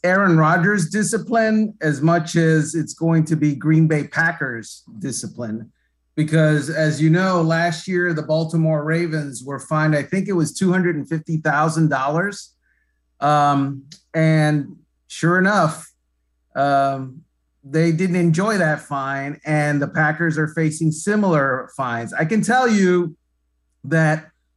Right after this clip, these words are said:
I covered the Packers game against the Cardinals last week. As a matter of fact, last Thursday. And after the game,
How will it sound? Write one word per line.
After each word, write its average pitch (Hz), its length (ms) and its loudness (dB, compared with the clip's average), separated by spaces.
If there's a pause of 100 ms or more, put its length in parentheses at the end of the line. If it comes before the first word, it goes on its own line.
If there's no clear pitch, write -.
(120)
I 165 160 0
covered 196 460 -2
the 170 80 -2
Packers 180 600 -2
game 170 520 -2
against 156 600 -2
the 151 80 -4
Cardinals 160 960 0
last 160 420 -2
week. 190 340 0 (220)
As 120 80 -12
a - 20 -8
matter 156 160 0
of 156 80 0
fact, 175 300 0
last 143 320 -6
Thursday. 156 680 -2 (760)
And 170 460 2
after 160 380 -2
the 214 100 0
game, 190 680 2